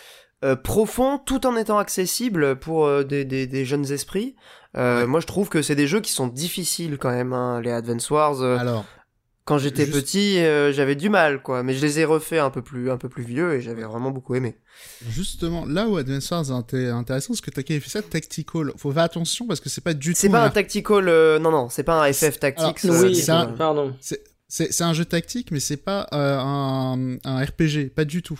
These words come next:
Speaker 2: Il y a, euh, justement, c'est ça qui est intéressant avec Advance Wars, c'est que c'est un tactical assez casualisé et très intellig-, intelligemment, euh, casualisé. Parce que, euh, souvent,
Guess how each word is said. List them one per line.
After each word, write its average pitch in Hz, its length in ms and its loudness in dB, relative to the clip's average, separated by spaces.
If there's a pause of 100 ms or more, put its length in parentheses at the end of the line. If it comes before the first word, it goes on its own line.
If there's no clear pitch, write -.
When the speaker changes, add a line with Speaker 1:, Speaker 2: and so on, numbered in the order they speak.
Speaker 2:
Il - 40 -6
y 127 60 -2
a, 120 180 -4
euh, 127 140 -4
justement, 123 340 -4
c'est 151 140 -6
ça 185 80 -4
qui 180 100 -12
est 143 60 -2
intéressant 139 400 -4
avec 123 160 -8
Advance 117 320 -6
Wars, 190 160 -6
c'est 131 160 -10
que - 100 -18
c'est 165 220 -8 (500)
un 123 100 -8
tactical - 460 0 (120)
assez 151 260 -2
casualisé 147 680 -2
et 123 40 -6
très 202 360 -2
intellig-, 147 540 -2 (160)
intelligemment, 147 1080 -4
euh, 117 140 -2
casualisé. 131 640 -6 (560)
Parce - 160 -10
que, 196 260 0
euh, 127 160 2 (140)
souvent, 196 720 0